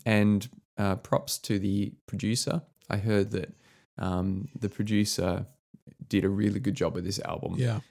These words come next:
Speaker 1: And actually, um, you know, it was really good because the band didn't really have any idea about production, and they were just like a, a clean slate for him to work with. And so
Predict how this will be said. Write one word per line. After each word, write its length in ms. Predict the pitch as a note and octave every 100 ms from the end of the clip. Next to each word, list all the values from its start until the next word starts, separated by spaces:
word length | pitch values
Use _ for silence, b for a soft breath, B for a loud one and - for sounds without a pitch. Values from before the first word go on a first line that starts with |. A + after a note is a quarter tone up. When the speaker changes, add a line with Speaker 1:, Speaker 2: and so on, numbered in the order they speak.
| -
Speaker 1:
And 360 | G2+ F#2 F#2 -
actually, 640 | G#2+ - - G2+ G2 F#2
um, 460 | G2 F2+ F2+ G2 F#2+ _ _ _ b b b -
you 100 | G#2+
know, 160 | G2 G2+
it 100 | G#2+
was 160 | G#2 A2+
really 240 | A#2+ G#2
good 220 | G2 G#2
because 360 | - G2 G#2 F#2
the 100 | G2+
band 300 | G#2+ G#2 G2
didn't 180 | G2+ G2
really 220 | F#2+ F#2+
have 240 | G2+ G2 C2+
any 460 | F#2+ G2 F#2+ - -
idea 380 | F#2+ F2+ F2+ E2
about 300 | D#2+ D#2 -
production, 760 | G3 - - - - C2 A2 - _
and 220 | - F2+ E2+
they 160 | D#2
were 140 | F2 -
just 240 | F2+ -
like 160 | - -
a, 200 | C#2 - b b b
a 60 | -
clean 340 | - G#2 G2
slate 340 | F#2 - F#2+ -
for 140 | -
him 160 | G2 F2+
to 100 | F2+
work 320 | F#2+ - -
with. 220 | - C3+
And 200 | - F#2+
so 340 | - - D#2+